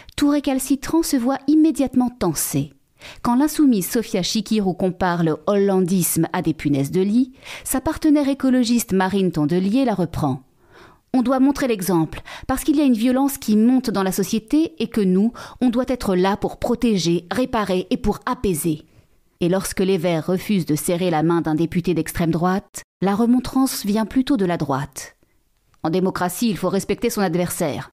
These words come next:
Le pays a besoin d'apaisement », chapitre monsieur Philippe Juvin, Les Républicains. Les frontières de la bienséance dépendent de qui les fixe. Un peu de recul historique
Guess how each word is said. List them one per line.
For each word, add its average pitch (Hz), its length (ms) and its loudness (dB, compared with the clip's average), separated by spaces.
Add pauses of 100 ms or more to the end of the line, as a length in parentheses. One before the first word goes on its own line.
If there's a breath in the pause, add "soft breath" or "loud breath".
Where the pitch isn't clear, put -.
(200)
Le 226 140 2
pays 247 220 0
a 226 40 0
besoin 214 320 0
d'apaisement », 170 560 -2 (420)
chapitre - 540 -4
monsieur 151 300 0
Philippe 156 380 -2
Juvin, 180 440 0 (160)
Les 175 140 -2
Républicains. 143 640 -4 (880 loud breath)
Les 208 100 0
frontières 302 520 0
de 185 80 0
la 160 140 0
bienséance 190 920 0 (160)
dépendent 170 560 0
de 160 80 -2
qui 156 220 -4
les 143 100 2
fixe. - 640 -10 (1000)
Un 233 120 2
peu 302 200 2
de 202 80 2
recul 208 420 0
historique 196 720 -2